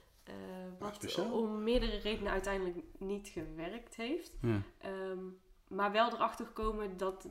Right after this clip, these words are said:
Speaker 1: de band die we hadden zo bijzonder was, dat we dachten, "Ja, het is ook een beetje jammer als we elkaar helemaal laten gaan."
Speaker 2: Ja.
Speaker 1: Dus, ehm, zo zijn we een beetje erin gerold van, "Oké, romantisch wordt het echt niks.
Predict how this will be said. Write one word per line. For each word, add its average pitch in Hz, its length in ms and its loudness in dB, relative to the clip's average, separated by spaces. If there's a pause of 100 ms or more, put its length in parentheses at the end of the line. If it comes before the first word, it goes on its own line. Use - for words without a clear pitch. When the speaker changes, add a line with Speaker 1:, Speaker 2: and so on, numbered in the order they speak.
Speaker 1:
de 190 100 0
band 190 360 -2
die 220 100 -2
we 196 60 0
hadden 185 400 0
zo 196 220 0
bijzonder 190 360 -4
was, 208 380 -2 (380)
dat 190 160 -2
we 185 60 -2
dachten, 185 300 -2
"Ja, 156 180 -2 (300)
het - 100 -12
is 185 120 -4
ook 208 100 -2 (420)
een 196 80 -10
beetje 196 220 -4
jammer 214 260 12
als 190 260 -2
we 190 300 4
elkaar 175 500 -2 (140)
helemaal 170 720 2 (580)
laten - 320 -8
gaan." 160 260 -4 (180)
Speaker 2:
Ja. 101 240 2 (280)
Speaker 1:
Dus, 185 460 -4
ehm, 175 540 -6 (920)
zo 190 220 -4
zijn 196 220 0
we 190 60 0
een 190 80 -2
beetje 190 360 0
erin 196 200 0
gerold 180 400 -6
van, 175 140 -8
"Oké, 185 480 -2 (840)
romantisch 175 580 -6
wordt 175 160 -6
het 175 100 -10
echt - 160 -10
niks. - 480 -4